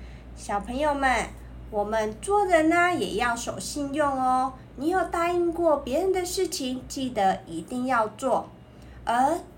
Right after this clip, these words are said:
小老鼠，它曾经答应过狮子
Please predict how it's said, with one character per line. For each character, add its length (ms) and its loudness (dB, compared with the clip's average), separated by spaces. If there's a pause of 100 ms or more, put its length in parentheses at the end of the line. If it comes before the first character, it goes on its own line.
(140)
小 280 0
老 220 4
鼠， 380 0 (260)
它 240 -4
曾 260 -6
经 240 -4
答 220 -2
应 180 -4
过 220 0
狮 280 -2
子 320 -6